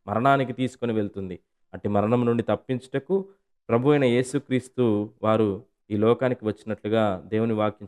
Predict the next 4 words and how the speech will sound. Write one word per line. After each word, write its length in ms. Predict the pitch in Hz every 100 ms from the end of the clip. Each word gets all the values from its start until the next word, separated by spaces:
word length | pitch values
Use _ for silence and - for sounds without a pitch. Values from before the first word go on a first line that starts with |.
| 104
చెప్తుంది. 440 | - 101 98 87 _
కాబట్టి 680 | 107 110 113 - 107 101 147 - _ _ - 123
చరిత్ర 260 | 139 151
కూడా 440 | 143 143 139 120